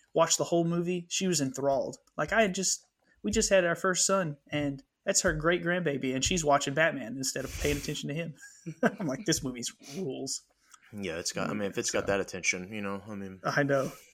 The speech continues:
Speaker 1: There, there's no better compliment.
Speaker 2: No, there's not a better, no.
Speaker 1: But,
Speaker 2: And
Speaker 1: all right,
Speaker 2: not,
Speaker 1: yeah, we
Speaker 2: yeah.
Speaker 1: should move on 'cause <laughs> we
Speaker 2: Not a
Speaker 1: could
Speaker 2: better
Speaker 1: talk about it
Speaker 2: compliment
Speaker 1: forever.
Speaker 2: movie.
Speaker 1: All right, I wanna hear your number one, and then I'll give you
Speaker 2: Uh,
Speaker 1: mine.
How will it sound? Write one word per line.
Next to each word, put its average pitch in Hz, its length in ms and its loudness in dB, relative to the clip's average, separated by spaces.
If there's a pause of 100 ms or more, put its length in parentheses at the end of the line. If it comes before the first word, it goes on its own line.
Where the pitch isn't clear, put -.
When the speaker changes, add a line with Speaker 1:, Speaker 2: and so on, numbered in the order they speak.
Speaker 1:
There, 139 280 2 (380)
there's 165 200 2
no 180 140 2
better 151 400 4 (260)
compliment. - 600 -8
Speaker 2:
No, 90 240 -6
there's 107 240 -12
not 92 120 -6
a - 40 -6
better, 82 260 -10 (100)
no. 90 220 -12 (560)
Speaker 1:
But, - 280 -2
Speaker 2:
And 151 80 8
Speaker 1:
all 151 80 12
right, 127 100 10
Speaker 2:
not, - 80 6
Speaker 1:
yeah, 135 100 6
we 160 120 4
Speaker 2:
yeah. - 40 4
Speaker 1:
should 180 120 4
move 147 140 2
on 123 160 0
'cause - 320 6 (160)
<laughs> - 140 -10
we - 60 12
Speaker 2:
Not 110 140 12
a 104 40 4
Speaker 1:
could - 40 4
Speaker 2:
better 95 140 8
Speaker 1:
talk - 140 2
about 127 200 -2
it 98 60 -8
Speaker 2:
compliment - 20 -14
Speaker 1:
forever. - 180 -8
Speaker 2:
movie. - 100 -16 (840)
Speaker 1:
All 151 120 10
right, 131 280 12
I 143 120 8
wanna 180 200 4
hear 165 80 4
your 151 180 2
number 127 240 0
one, 120 300 -8
and 131 160 -4
then 127 80 -2
I'll 120 100 -2
give 78 140 -4
you 76 80 -6
Speaker 2:
Uh, - 40 -6
Speaker 1:
mine. - 240 -8